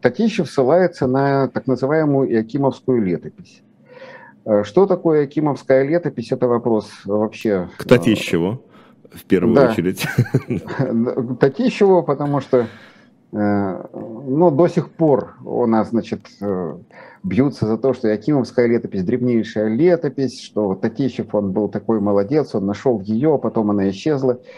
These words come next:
Speaker 1: Э, я в данном случае склонен в большей степени доверять исследованиям Алексея Петровича Толочки, который, э, написал докторскую диссертацию на,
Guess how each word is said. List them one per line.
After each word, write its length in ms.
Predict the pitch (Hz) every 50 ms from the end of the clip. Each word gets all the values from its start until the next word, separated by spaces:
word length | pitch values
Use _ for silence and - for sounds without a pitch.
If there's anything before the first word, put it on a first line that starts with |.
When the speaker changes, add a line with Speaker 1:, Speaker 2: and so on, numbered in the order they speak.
| - - - - - - _ _ _ -
Speaker 1:
Э, 320 | 120 113 113 110 110 110 -
я 380 | - 113 135 190 220 226 226 202
в 80 | 165
данном 300 | 147 165 180 190 170 147
случае 340 | 123 - 151 156 151 - 147 131
склонен 600 | - - - 139 143 143 143 135 131 117 98 - _ _ _ _ -
в 120 | 104 104
большей 340 | 113 143 151 147 - 143 113
степени 400 | - - 143 143 139 139 127 120
доверять 420 | 110 117 113 117 120 127 120 -
исследованиям 580 | 104 - - 120 120 117 120 117 107 107 107 107
Алексея 340 | 107 104 104 - - 120 107 98
Петровича 420 | 98 - 101 95 95 95 - 117
Толочки, 640 | 113 - 131 135 170 196 196 - - 185 190 180 160 _ _ _ _ _ _ - - - - - _ _ -
который, 580 | 117 120 - 156 170 170 175 165 156 139 123 - - - -
э, 640 | - 107 107 101 98 95 87 - - - - 110
написал 420 | 113 113 117 117 - - 127 120 113
докторскую 520 | 101 120 113 - - 104 95 - - 110 95
диссертацию 840 | 101 98 - 113 110 - 92 78 - - - - 127 151 185 190 190 _ _ _ _ _ _ _ _ _ -
на, 500 | 151 117 127 139 139 139 139 135 131